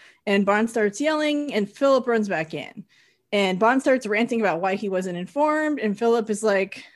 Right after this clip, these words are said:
"It was probably in the message I gave you, like, fifteen minutes ago in the orchestra pit. It looked urgent. Didn't you read it?" And Bond is like, "What message? I've been in my room with this beautiful young lady for the last two hours."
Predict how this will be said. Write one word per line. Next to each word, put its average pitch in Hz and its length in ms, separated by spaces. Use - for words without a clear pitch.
"It 262 100
was 294 140
probably 330 340
in 320 80
the 285 60
message 262 320
I 240 80
gave 240 260
you, 240 140
like, 202 200
fifteen 254 360
minutes 277 260
ago 208 160
in 202 60
the 196 100
orchestra 269 440
pit. 156 380
It 208 160
looked 302 200
urgent. 269 440
Didn't 247 240
you 240 120
read 214 200
it?" 403 240
And 220 120
Bond 269 240
is 277 140
like, 220 340
"What 320 200
message? 165 600
I've 220 120
been 277 140
in 294 100
my 277 100
room 285 600
with 226 180
this 233 180
beautiful 220 460
young 185 280
lady 240 460
for 262 200
the 240 100
last 240 360
two 285 180
hours." 233 640